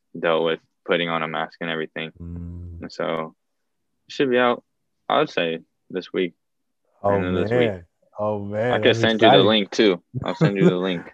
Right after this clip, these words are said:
Speaker 2: Oh, absolutely. Absolutely. That
Speaker 1: Yeah.
Speaker 2: would be great. Well, we, once, once, once we, by the time this airs, we will make sure that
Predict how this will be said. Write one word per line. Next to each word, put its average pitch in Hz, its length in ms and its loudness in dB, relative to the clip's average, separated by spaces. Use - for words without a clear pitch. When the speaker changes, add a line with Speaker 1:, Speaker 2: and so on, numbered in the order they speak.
Speaker 2:
Oh, 117 220 6
absolutely. 120 920 4
Absolutely. 139 640 2
That 113 80 2
Speaker 1:
Yeah. 120 100 4
Speaker 2:
would 123 100 0
be 123 60 -2
great. 127 280 0
Well, 104 140 2
we, 127 100 4
once, 135 260 0
once, 139 260 2
once 139 240 2
we, 165 300 4
by 113 260 2
the 110 60 -2
time 147 160 2
this 143 160 2
airs, 127 560 2
we 117 240 -2
will 120 200 4
make 110 220 0
sure 120 280 0
that 110 240 2